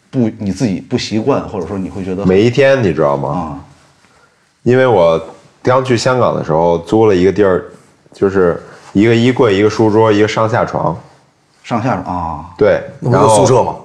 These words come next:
Speaker 2: 然后
Speaker 1: 哦。
Speaker 2: 对。
Speaker 3: 就宿舍。
Speaker 1: 对。
Speaker 2: 是，但是我当时已经工作三年了，
Speaker 1: 哦。
Speaker 2: 我觉得就
Speaker 1: 不对。
Speaker 2: 我花，我花，我花八千多、九千块钱，就是当时
Speaker 3: 哎，那真是。
Speaker 2: 有点亏了，
Speaker 1: 哦，那，
Speaker 2: 你知道吗？
Speaker 1: 那是。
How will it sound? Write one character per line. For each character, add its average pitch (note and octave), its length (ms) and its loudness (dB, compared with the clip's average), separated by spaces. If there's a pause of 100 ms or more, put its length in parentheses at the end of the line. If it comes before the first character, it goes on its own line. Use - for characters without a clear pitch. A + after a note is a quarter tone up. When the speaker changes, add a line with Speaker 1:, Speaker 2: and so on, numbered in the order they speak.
(140)
Speaker 2:
然 G#2+ 120 -6
后 G#2 60 -2
Speaker 1:
哦。 G2 100 -2
Speaker 2:
对。 G2 220 2 (200)
Speaker 3:
就 A#2+ 100 -6
宿 A#2+ 160 -2
舍。 G#2 380 -2
Speaker 1:
对。 A2+ 120 -8
Speaker 2:
是， F#2+ 300 0 (540)
但 A#2+ 140 0
是 A2 40 2
我 F#2 80 2
当 G#2+ 220 0
时 A2 100 0
已 G2 40 2
经 F#2+ 120 0
工 G#2+ 160 2
作 A2 140 2
三 A2+ 240 -2
年 E2+ 140 0
了， - 200 -2 (340)
Speaker 1:
哦。 F2+ 180 -14 (400)
Speaker 2:
我 F2 100 -2
觉 F2 180 2
得 F#2 240 2 (800)
就 F#2+ 300 2 (220)
Speaker 1:
不 G2+ 80 -8
对。 F#2+ 240 -4
Speaker 2:
我 E2+ 60 2
花， A2 340 0
我 F#2 100 0
花， G#2+ 260 2 (240)
我 F#2 160 0
花 G2+ 120 0
八 A2 180 0
千 A2 180 -2
多、 A2+ 140 2
九 F2+ 140 0
千 F#2 160 -2
块 F#2+ 140 2
钱， D2+ 300 -6 (240)
就 F#2+ 120 0
是 F2 60 2
当 F#2 220 0
时 E2+ 220 2
Speaker 3:
哎， D#2+ 60 -2
那 E2 40 -6
真 E2 240 -8
是。 C#2 140 -14 (120)
Speaker 2:
有 G2 80 -2
点 G2+ 200 4
亏 A2 260 2
了， A#2 100 2
Speaker 1:
哦， - 20 0
那， - 20 0
Speaker 2:
你 G2 60 -6
知 - 40 -8
道 G#2+ 60 -2
吗？ G2 80 -2
Speaker 1:
那 - 40 -6
是。 - 140 -10